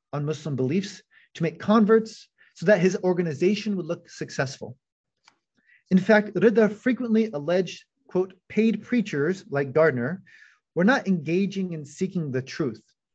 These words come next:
but sought polemical engagement solely for the purpose of looking good to one's mission agency."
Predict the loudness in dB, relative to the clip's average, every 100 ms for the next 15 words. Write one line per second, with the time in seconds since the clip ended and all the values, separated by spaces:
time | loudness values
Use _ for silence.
0 | _ _ _ _ _ _ -4 -4 -2 0
1 | 0 0 -2 2 4 4 2 2 -2 -2
2 | -4 -10 -4 2 4 4 2 -2 -6 -4
3 | -6 -4 -4 -6 -6 -6 -6 -4 0 0
4 | 0 -12 -20 _ -8 -6 -4 -4 -4 -4
5 | -4 -6 -6 -6 -8 -10 -14 -18